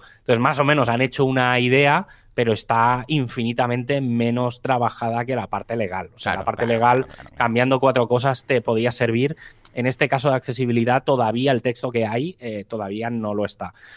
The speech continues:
Speaker 1: Pero bueno, es un feature plugin, eh, acabará en el core, no sé si para la cinco siete, yo intuyo que sí, pues lo tienen muy avanzado. Y de rebote, y esto lo digo un poco de memoria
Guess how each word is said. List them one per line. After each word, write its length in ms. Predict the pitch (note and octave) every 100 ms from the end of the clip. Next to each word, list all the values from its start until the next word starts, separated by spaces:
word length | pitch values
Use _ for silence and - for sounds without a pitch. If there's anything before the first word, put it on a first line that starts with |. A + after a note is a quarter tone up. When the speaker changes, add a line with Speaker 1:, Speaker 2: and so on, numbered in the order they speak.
| _
Speaker 1:
Pero 120 | C#3
bueno, 360 | C#3+ D#3 A2+ G#2+ B2 A#2
es 160 | C#3+ C#3+
un 120 | E3
feature 280 | D3 C#3+ C#3
plugin, 560 | - E3+ F#3 A3 B3 - - _ _ -
eh, 1080 | C3 B2 B2 B2 B2 A#2+ A#2 A2+ A2 A2 A#2+ - -
acabará 400 | C3+ B2 A#2 A#2+
en 80 | C3+
el 160 | C3+
core, 420 | A#2+ D3+ D#3+ G3+ D#3
no 180 | C#3+
sé 160 | C#3 D#3
si 120 | -
para 200 | C3+ C3
la 120 | B2
cinco 300 | A#2+ C3+ B2+
siete, 500 | A#2 C#3+ D#3 D#3+ F#3 A#2
yo 140 | A#2
intuyo 360 | A#2+ A#2+ B2+ A#2
que 120 | A2
sí, 140 | C3
pues 140 | B2 F2+
lo 80 | F2
tienen 200 | G2 A2
muy 160 | A2+
avanzado. 580 | A2 G#2+ G#2 B2+ C3 F3 - - - -
Y 240 | E3 F#3
de 140 | D3+ B2+
rebote, 500 | A#2+ B2+ D#3 F3 F3
y 60 |
esto 180 | C3+ -
lo 80 | C#3+
digo 140 | C#3
un 80 | C3
poco 180 | C3 C3
de 80 | C3
memoria 500 | B2 C3+ C#3+ D3+